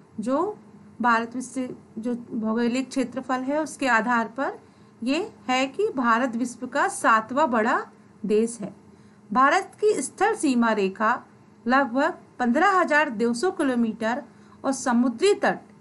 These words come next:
रेखा अंडमान निकोबार द्वीप समूह तथा लक्षद्वीप समूह के साथ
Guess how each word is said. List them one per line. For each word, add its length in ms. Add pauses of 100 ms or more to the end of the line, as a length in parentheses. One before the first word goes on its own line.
(960)
रेखा 320
अंडमान 680
निकोबार 560
द्वीप 280
समूह 460
तथा 280
लक्षद्वीप 600
समूह 480 (400)
के 120
साथ 300